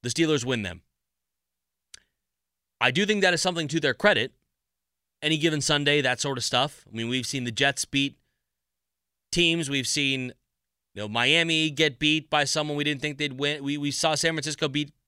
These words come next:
get beat again last night by an underachieving Minnesota Vikings team.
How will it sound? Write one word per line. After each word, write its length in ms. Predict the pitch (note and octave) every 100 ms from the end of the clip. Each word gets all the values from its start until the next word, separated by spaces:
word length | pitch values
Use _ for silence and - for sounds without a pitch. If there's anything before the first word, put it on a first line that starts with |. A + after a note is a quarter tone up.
| _
get 140 | C#3 C3
beat 140 | D#3
again 200 | C#3 D3
last 240 | C#3 C3
night 180 | D3+ E3
by 180 | B2+ A2+
an 120 | A2
underachieving 640 | B2 C3 B2 C#3+ C3+ B2+ A2+ _ -
Minnesota 320 | B2+ C3 C#3
Vikings 400 | C3 D#3+ E3 F#2+
team. 160 | - F2